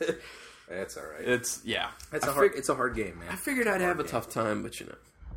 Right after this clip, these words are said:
Speaker 1: Yeah.
Speaker 2: So, everyone, um, we are about to do the mystery beers, but I will say you can stay tuned for the next two episodes after
Speaker 1: Mm-hmm.
Speaker 2: this, 'cause we're then gonna do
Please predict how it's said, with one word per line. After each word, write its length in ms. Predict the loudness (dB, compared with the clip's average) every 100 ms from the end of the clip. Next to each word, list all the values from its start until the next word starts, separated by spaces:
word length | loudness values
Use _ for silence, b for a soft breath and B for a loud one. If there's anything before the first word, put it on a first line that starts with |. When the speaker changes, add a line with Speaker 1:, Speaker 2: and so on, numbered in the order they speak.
| -6
Speaker 1:
Yeah. 120 | 4
Speaker 2:
So, 180 | 6 6 6
everyone, 580 | 8 8 8 6 4 6
um, 420 | 8 8 6 4
we 100 | 8
are 100 | 8
about 240 | 10 6 4
to 60 | 2
do 120 | 2
the 60 |
mystery 320 | 2 0 2 4
beers, 260 | 4 2
but 260 | 4 2 2 B B B B _ _
I 80 | 0
will 100 | 2
say 160 | 4 4
you 180 | 4 0
can 140 | -2
stay 240 | 0 2
tuned 360 | 2 0 0 -2
for 180 | -4 -4
the 100 | -2
next 380 | -4 -6 -10 0
two 180 | 2
episodes 440 | 2 0 -4 -2 0
after 220 | -2 -2
Speaker 1:
Mm-hmm. 60 | 0
Speaker 2:
this, 160 | 0 0
'cause 200 | -2 -4
we're 140 | -4
then 220 | 0 2
gonna 160 | 2 2
do 420 | 0 0 0 -2